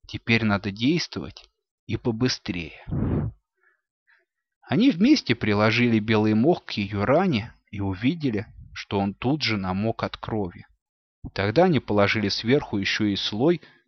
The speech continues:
и закрепили его, как смогли, своими ремешками. Кобыла покорно стояла и не мешала им. Она, видимо, понимала, что её лечат.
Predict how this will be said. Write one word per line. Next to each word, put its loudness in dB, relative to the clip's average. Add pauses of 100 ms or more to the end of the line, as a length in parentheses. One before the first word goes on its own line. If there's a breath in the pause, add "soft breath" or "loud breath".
(120)
и -8
закрепили -2
его, 2
как -2
смогли, -4
своими 2
ремешками. -2 (880)
Кобыла 2
покорно 0
стояла -2 (200)
и -10
не 0
мешала 2
им. -14 (560)
Она, 0
видимо, 0
понимала, 2
что -2
её 0
лечат. -4